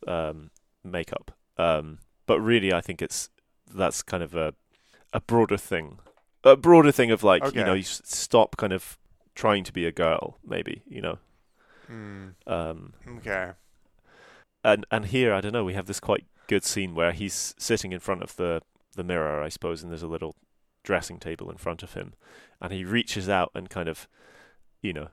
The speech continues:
Speaker 1: dabs a finger in the, um, in the ru-, in the rouge or in the lipstick and kind of brings it up to
Speaker 2: Mm-hmm.
Speaker 1: his mouth to taste. <laughs> And,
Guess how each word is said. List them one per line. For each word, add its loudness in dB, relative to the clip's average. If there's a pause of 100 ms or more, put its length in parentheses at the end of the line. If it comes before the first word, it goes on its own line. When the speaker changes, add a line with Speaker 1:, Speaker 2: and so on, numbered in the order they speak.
(340)
Speaker 1:
dabs 2
a -6
finger -4
in -6
the, -10 (140)
um, -6 (320)
in -8
the -6
ru-, -6 (140)
in -4
the -4
rouge -4
or -2
in -6
the -8
lipstick -4
and -10
kind -4
of -10
brings -4
it 0
up 2
to -14
Speaker 2:
Mm-hmm. -8
Speaker 1:
his -6
mouth -2
to -10
taste. -2 (640)
<laughs> 0 (400)
And, -6